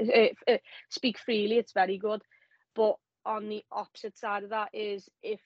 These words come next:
there is certain people who decide to send death threats or be racist or, you know, discriminate someone for whatever reason, homophobia, anything like that, um,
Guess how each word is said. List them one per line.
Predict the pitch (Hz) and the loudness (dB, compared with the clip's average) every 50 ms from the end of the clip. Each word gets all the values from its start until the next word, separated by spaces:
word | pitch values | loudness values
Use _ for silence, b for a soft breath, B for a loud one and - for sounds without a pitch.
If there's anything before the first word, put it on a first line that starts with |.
| _ _ | _ _
there | - 208 202 214 | -12 -10 -8 -6
is | 208 202 196 - _ _ _ | -8 -8 -8 -12 _ _ _
certain | - - - 220 208 202 185 196 196 - | -12 -6 -4 -4 -4 -4 -6 -8 -12 -14
people | - 214 190 - - 220 208 208 190 | -12 -12 -12 -10 -6 -4 -4 -4 -4
who | 202 214 196 | -6 -8 -8
decide | - 190 - - - 196 190 180 180 180 185 175 - - | -10 -12 -8 -2 0 2 2 2 2 0 -2 -4 -6 -4
to | 202 190 185 - b b b b b b - | -2 -2 -2 -4 b b b b b b 0
send | - - 269 233 233 233 208 | 6 6 8 8 6 2 -2
death | 214 202 202 196 _ _ - | -2 -2 -2 -2 _ _ -12
threats | 208 208 196 202 196 196 _ - | -8 -6 -4 -4 -4 -6 _ -14
or | 202 196 185 _ | -14 -14 -14 _
be | - 277 277 269 | -12 -12 -12 -10
racist | 220 233 226 233 226 202 - - - 226 214 214 208 - - - | -8 -8 -8 -8 -8 -14 -14 -12 -10 -10 -8 -10 -12 -14 -16 -12
or, | 196 196 196 190 - b b b b b b _ | -10 -8 -8 -10 -10 b b b b b b _
you | - 240 | -10 -6
know, | 226 214 196 196 - _ _ _ _ - 269 233 - | -4 -2 -2 -4 -6 _ _ _ _ -20 -20 -18 -14
discriminate | - 220 - - - - 254 247 247 233 240 240 233 233 226 233 214 214 - _ _ | -12 -12 -10 -10 -10 -6 -2 0 0 0 0 0 -2 -2 -2 -4 -6 -10 -16 _ _
someone | - - 269 233 226 226 226 226 214 | -6 -4 -2 -2 -2 -2 -4 -4 -4
for | - - 214 190 | -4 -6 -6 -4
whatever | 180 196 247 240 - - - 208 208 185 214 190 | -2 2 2 2 2 2 -2 -6 -6 -6 -8 -8
reason, | 180 190 185 190 190 185 202 190 190 | -8 -10 -10 -10 -10 -8 -8 -10 -6
homophobia, | 180 247 247 240 240 233 214 _ - 220 208 202 202 202 196 214 208 202 202 - | -2 2 2 2 2 0 -4 _ -4 -2 0 0 0 0 0 0 0 0 0 0
anything | - 262 269 277 262 - 277 262 - - | 0 -4 -4 -4 -8 -10 -12 -12 -12 -10
like | 220 208 196 _ _ - | -12 -12 -12 _ _ -12
that, | 180 185 202 220 214 - _ _ _ _ _ _ _ _ _ - - 208 196 196 | -8 -6 -6 -6 -8 -8 _ _ _ _ _ _ _ _ _ -8 -6 -4 -4 -4
um, | 196 196 185 | -6 -8 -10